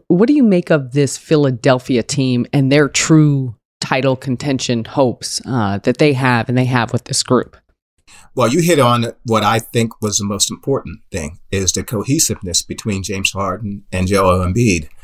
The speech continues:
Speaker 2: I think if you saw last year, I mean, look, Jo-, uh, Harden just joined the team, and when you've got two superstars like that, they, they've gotta be on the same page. And I think at first, James Harden just, you know, just bent over backward just to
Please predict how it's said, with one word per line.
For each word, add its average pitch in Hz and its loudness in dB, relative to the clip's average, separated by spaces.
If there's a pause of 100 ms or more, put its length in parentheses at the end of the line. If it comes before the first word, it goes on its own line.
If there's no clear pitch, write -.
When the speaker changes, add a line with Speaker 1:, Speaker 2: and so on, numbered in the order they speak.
(300)
Speaker 2:
I 90 -10
think 104 -2
if 98 -6
you 107 -4
saw 104 0
last 101 -4
year, 120 -2 (300)
I 170 -2
mean, 135 2
look, 98 -2
Jo-, 107 -4
uh, 92 -2 (100)
Harden 110 0
just 101 -6
joined 98 -8
the 82 -14
team, 135 -4
and 101 -6
when 147 -8
you've 180 -6
got - -2
two 123 -2
superstars 104 -4
like 92 -6
that, 104 -4 (140)
they, 139 -2
they've - 2
gotta 107 -2
be 110 -4
on 98 -4
the 92 -6
same 98 -2
page. 87 -8 (500)
And 139 -4
I 165 2
think 170 -2
at 131 -2
first, 147 -2
James 110 0
Harden 104 0
just, - -4 (260)
you 107 2
know, 82 -2
just - -6 (500)
bent 110 0
over 98 -4
backward 107 -8
just - -4
to 95 -8